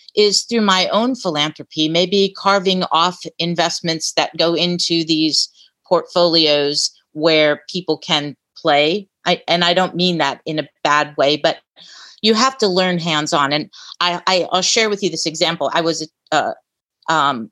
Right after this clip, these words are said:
a terrible mother when it came to teaching my own son about financial literacy, but I did have, um, an opportunity to work with one of the fractional companies. And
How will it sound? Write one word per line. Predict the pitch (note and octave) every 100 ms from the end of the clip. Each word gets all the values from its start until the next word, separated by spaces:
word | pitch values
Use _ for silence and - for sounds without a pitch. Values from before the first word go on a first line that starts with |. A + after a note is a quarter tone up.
| -
a |
terrible | F#3+ - C#4+ D4 B3 A3
mother | F#3+ F#3
when | F3 E3
it | -
came | F#3 E3+
to | E3+
teaching | - G3 - F3
my | D3+ D#3+
own | A3 G#3
son | E3+ D#3
about | D3+ C3+ -
financial | E3+ D#3+ D#3+ D3
literacy, | C#3+ - B2+ - B1+ - - - - - F3+
but | G#3 G3+ -
I | F#3+ G3
did | F3+ B3+ C#4
have, | A#3 F#3+ F#3 F3 E3+ E3+ -
um, | E3 D#3+ D#3+ -
an | F3 -
opportunity | D#3 - F3+ - F3 D#3+ D3+ C#3+
to | D3+ E3+
work | D#3 -
with | E3+ -
one | D3 D3+
of | C#3
the | A#2+ -
fractional | - A2+ - C3
companies. | A#2 C4+ A#3+ G2 - - - - - - - G#3+
And | A3 A3